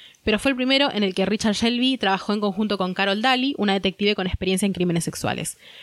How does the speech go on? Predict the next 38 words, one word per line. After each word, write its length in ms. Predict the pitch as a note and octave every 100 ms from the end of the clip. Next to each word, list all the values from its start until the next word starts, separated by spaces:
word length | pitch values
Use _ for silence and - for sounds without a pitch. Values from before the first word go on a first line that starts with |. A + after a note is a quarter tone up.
| - -
La 120 | A#3+
dupla 260 | C4+ D4
quedaría 380 | D4 G#3 G3+ A3+
pegada 360 | G3+ G#3+ A3+ A#3+
al 200 | F#3+ F#3
caso 240 | F#3+ -
del 200 | F#3 F3+
E 40 | F#3+
R 260 | F#3+ A3+ -
indefinidamente. 960 | F#3 F3+ E3+ F#3 F3+ G3 G3 A3 A#3+ - - _ _ _ _ _ _ _ _ -
Vamos 240 | E3 F3
a 40 | D#3
volver 160 | F#3 F3+
a 40 |
hablar 160 | F3+ E3+
de 40 |
estas 180 | - -
personas, 640 | D#3 E3+ G3 G3+ - - _
eh, 200 | - F3
no 100 | F#3
tanto 380 | F3 F3+ F3+ F3
hoy, 280 | F#3+ A3+ B3+ _ -
más 240 | F3+ F3 -
sí 160 | F3+
en 80 | E3
otros 220 | D#3 D#3+
episodios. 480 | E3 - A2+ - - - - - - - -
Luego 240 | C4+ D#4
de 60 | D4+
ese 120 | D#4
ataque 380 | C#4 D4 D#4 C#4+
hubo 340 | A3+ A#3+ A#3+ -
otras, 460 | A3+ A3 F#3+ -
otros 260 | A#3 A3 G#3
tres 240 | - F4
en 120 | A#3 A3
rápida 240 | A3 G#3+
sucesión. 580 | G3+ F3+ F#3 B3 C#4+